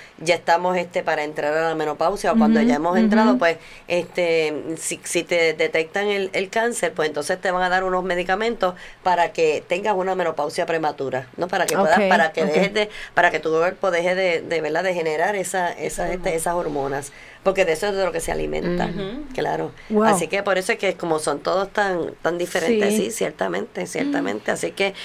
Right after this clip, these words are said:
Speaker 1: y hablando eso de los tipos de cáncer, pues mira, y, y como decías ahorita, quizás en el autoexamen,
Speaker 2: Ujú.
Speaker 1: eso, eso va a depender. Em,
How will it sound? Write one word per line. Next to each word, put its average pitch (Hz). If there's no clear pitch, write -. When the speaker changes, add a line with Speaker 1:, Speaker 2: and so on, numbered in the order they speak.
Speaker 1:
y 196
hablando 185
eso 233
de 240
los 240
tipos 233
de 226
cáncer, 226
pues 180
mira, 185
y, 170
y 160
como 160
decías 165
ahorita, 202
quizás 156
en 160
el 175
autoexamen, 180
Speaker 2:
Ujú. 147
Speaker 1:
eso, 180
eso 160
va 139
a 139
depender. 175
Em, 151